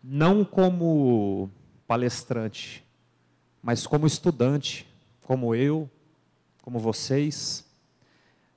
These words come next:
mas que se atreve a subir aqui para tentar trazer um pouco mais de entendimento a todos.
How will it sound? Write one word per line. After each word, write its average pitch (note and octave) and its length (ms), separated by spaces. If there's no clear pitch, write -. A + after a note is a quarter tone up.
mas D#3+ 280
que F3+ 100
se C3+ 140
atreve F#3 580
a C3 60
subir C#3 400
aqui E3+ 340
para C#3 140
tentar D#3+ 800
trazer D3+ 420
um E3+ 140
pouco A3 480
mais C#3+ 960
de C3 160
entendimento D3 840
a C3+ 60
todos. - 1000